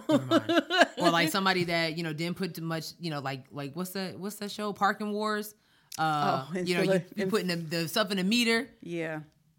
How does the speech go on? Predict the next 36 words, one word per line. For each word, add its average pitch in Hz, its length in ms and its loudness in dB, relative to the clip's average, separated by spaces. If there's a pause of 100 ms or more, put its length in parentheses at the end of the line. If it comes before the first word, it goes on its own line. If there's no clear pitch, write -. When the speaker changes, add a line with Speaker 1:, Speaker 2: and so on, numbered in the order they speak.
(120)
Speaker 1:
I 208 80 -4
mean, 185 460 0 (1200)
okay. 151 260 -4 (300)
Like, 135 220 -10
oh, 170 360 -4
like, 160 160 -8
you're 175 80 -4
not 175 120 -2
supposed 165 160 -8
to 151 40 -12
park 165 220 -2
here. 143 160 -6
But 180 80 -4
Speaker 2:
Mm-hmm. 180 80 -2
Speaker 1:
nobody 214 260 0
else 190 160 -2
is 160 80 -10
here. 156 260 -2
It's 151 160 -8
Speaker 2:
Mm-hmm. 180 100 -4
Speaker 1:
Sunday, 147 340 -4
so 139 100 -10
I'm 143 120 -8
parking 127 260 -8
here. 110 180 -12
Like, 175 80 -12 (100)
Speaker 2:
Right. 139 160 -10 (460)
Speaker 1:
give 165 120 -4
me 160 80 -4
a - 20 -6
ticket 147 180 -4
and 135 80 -4
that's 127 140 -4
Speaker 2:
I 226 60 4
Speaker 1:
it. 233 40 0
Speaker 2:
mean, 247 260 -2